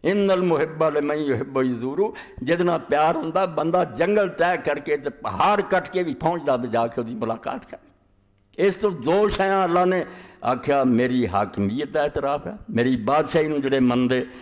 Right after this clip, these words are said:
ਉਹ ਸ-, ਝੁਕਦੇ ਵੀ ਆ ਮੇਰੇ ਅੱਗੇ ਤੇ ਜ਼ਕਾਤ ਵੀ ਦਿੰਦੇ। ਤੇ ਦੋ ਕੰਮ ਜਿਹੜੇ ਨੇ, ਇਸ਼ਕ ਨਾ ਹੋਣਾ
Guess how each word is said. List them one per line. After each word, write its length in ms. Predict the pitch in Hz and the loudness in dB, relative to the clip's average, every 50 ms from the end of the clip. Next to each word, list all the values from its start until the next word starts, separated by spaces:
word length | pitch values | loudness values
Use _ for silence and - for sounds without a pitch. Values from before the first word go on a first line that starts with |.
| - - - - - | -20 -20 -14 -6 -4
ਉਹ 120 | 226 190 | -2 -2
ਸ-, 100 | - - - - - - - - - - - - - _ - | -2 -6 -14 -16 -20 -20 -20 -20 -20 -20 -20 -20 -20 _ -6
ਝੁਕਦੇ 380 | - 110 - - 143 165 165 165 | -4 -4 -4 0 2 2 2 4
ਵੀ 100 | 156 156 | 4 2
ਆ 80 | 147 | 2
ਮੇਰੇ 320 | 135 127 123 123 123 123 120 | 2 4 2 4 2 2 2
ਅੱਗੇ 220 | 110 104 123 120 | 0 0 0 -2
ਤੇ 140 | 104 107 107 | 0 -2 -4
ਜ਼ਕਾਤ 480 | 87 98 98 - 104 117 120 120 - 104 | -4 -4 -6 -4 0 0 0 0 -2 -4
ਵੀ 80 | 90 | -8
ਦਿੰਦੇ। 520 | 87 - - 82 - - _ _ _ _ _ _ _ _ _ _ _ _ _ _ _ _ | -10 -12 -14 -20 -20 -20 _ _ _ _ _ _ _ _ _ _ _ _ _ _ _ _
ਤੇ 120 | - 170 147 | -2 -2 -2
ਦੋ 340 | 127 117 151 185 214 202 | 2 4 4 6 6 4
ਕੰਮ 340 | 196 - 185 175 180 170 160 | 4 2 2 2 2 2 0
ਜਿਹੜੇ 220 | 156 160 160 165 165 | 2 2 2 2 2
ਨੇ, 220 | 165 165 165 156 | 2 2 4 4
ਇਸ਼ਕ 260 | 151 143 - - - | 2 2 0 -4 -2
ਨਾ 100 | 147 143 | -2 0
ਹੋਣਾ 240 | 123 92 90 90 80 | 0 0 -2 -2 -6